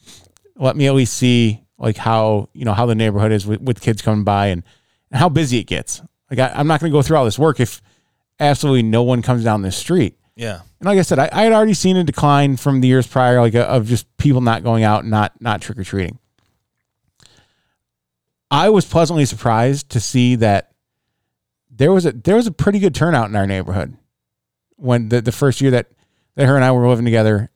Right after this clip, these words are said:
Speaker 1: and on Halloween night. Like, it was, it was nothing crazy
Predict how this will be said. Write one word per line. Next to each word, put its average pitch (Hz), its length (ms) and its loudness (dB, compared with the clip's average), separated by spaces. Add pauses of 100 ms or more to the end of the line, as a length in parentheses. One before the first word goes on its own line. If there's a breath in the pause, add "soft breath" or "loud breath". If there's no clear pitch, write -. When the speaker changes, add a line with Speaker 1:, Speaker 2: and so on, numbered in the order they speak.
Speaker 1:
and 104 600 0 (880)
on 123 160 0
Halloween 113 360 2
night. 113 280 0 (1000)
Like, 175 100 0
it 202 40 4
was, 208 220 4
it 175 160 -2 (440)
was 147 140 0
nothing 151 240 2
crazy 131 580 0